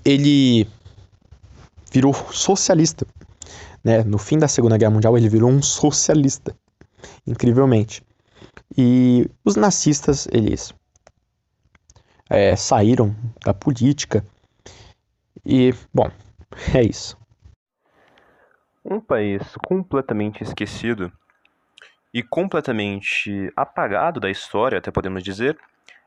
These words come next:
Speaker 2: é o país que é, é atualmente o país mais pobre da Europa, a Bulgária. A Bulgária, ela é um país mu-, do qual não sabemos muitas coisas, não se sabe muito do próprio,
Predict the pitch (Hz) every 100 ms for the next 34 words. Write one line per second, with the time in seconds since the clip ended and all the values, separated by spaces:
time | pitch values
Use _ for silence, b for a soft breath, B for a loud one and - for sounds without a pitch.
0 | _ 175 208 208 196 160 170 - - 156
1 | - - 127 117 117 117 117 - 214 151
2 | 120 180 - - - - 104 131 135 143
3 | 135 185 - - 120 160 151 104 95 87
4 | - - - - - _ _ _ _ _
5 | _ _ _ _ _ - 156 147 120 92
6 | - - - _ _ b b b b b
7 | b - 202 226 143 160 165 104 - 107
8 | 117 - 113 113 104 - - - 123 113
9 | - _ - 104 - 107 104 101 B B
10 | B - 135 - 127 101 117 135 107 98
11 | 95 - 107 131 117 - - - 107 110
12 | - - 104 139 147 104 101 104 107 -
13 | 110 -